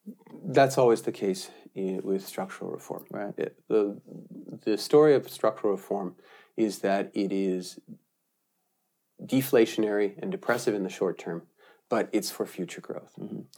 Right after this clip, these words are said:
Speaker 1: And unfortunately, the Abenomics story so far has been sugar first, then,
Speaker 2: Right.
Speaker 1: then the bitterness.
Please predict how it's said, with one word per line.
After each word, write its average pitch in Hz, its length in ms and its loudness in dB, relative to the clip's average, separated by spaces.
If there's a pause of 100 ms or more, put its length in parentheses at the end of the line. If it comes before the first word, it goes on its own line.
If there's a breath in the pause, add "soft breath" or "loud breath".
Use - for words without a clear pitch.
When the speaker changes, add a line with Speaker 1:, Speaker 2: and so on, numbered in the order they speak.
(560 loud breath)
Speaker 1:
And 131 600 4 (640 loud breath)
unfortunately, 120 800 2
the 127 160 -2
Abenomics 113 540 4
story 107 380 4
so 139 220 2
far 95 360 -2 (320 soft breath)
has 110 280 2
been 101 400 2 (500)
sugar 143 360 8
first, 110 520 4 (200)
then, 104 160 4
Speaker 2:
Right. 123 300 4 (840 soft breath)
Speaker 1:
then 107 240 4
the 104 60 4
bitterness. 87 520 0